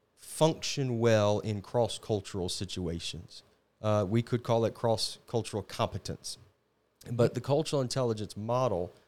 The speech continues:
is, is a specific model set forth by, uh, a gentleman named David Livermore with the Cultural Intelligence Center,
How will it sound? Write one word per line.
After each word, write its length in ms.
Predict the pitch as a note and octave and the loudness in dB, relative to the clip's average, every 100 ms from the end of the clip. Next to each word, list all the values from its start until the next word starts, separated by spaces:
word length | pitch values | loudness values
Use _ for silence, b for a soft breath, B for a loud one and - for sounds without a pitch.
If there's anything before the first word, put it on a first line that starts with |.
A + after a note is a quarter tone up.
| b b b | b b b
is, 200 | - A#2 | -6 -6
is 180 | - A2+ | -4 -4
a 60 | G#2+ | -2
specific 580 | - A2 - D#3+ - A2 | -4 -2 -4 -2 -4 -2
model 400 | A#2+ A#2+ A2+ G#2+ | 0 2 2 0
set 280 | - B2+ - | -2 -4 -4
forth 440 | A#2 A2 G2+ - - | -6 -6 -6 -12 -8
by, 460 | G#2+ G#2+ G2 F#2+ - | -4 -2 -2 -4 -6
uh, 120 | F#2 F#2 | -8 -8
a 60 | |
gentleman 400 | G2 A2+ A2+ A2+ | -6 -4 -2 -2
named 340 | A2 G#2+ G#2 F2+ | 0 -2 -2 -2
David 360 | G#2+ A2+ A2+ G2 | 0 0 -2 -2
Livermore 540 | G#2+ G#2 G2+ G#2 G#2 | -2 -2 -2 -2 -2
with 180 | G2 - | -4 -8
the 80 | F2+ | -14
Cultural 500 | - A#2 - A#2 G2+ | -8 -8 -4 -4 -4
Intelligence 640 | F#2+ - A2 G2 F2+ - | -4 -2 0 0 -4 -8
Center, 540 | - - G#2+ - G2 | -6 -6 -6 -4 -6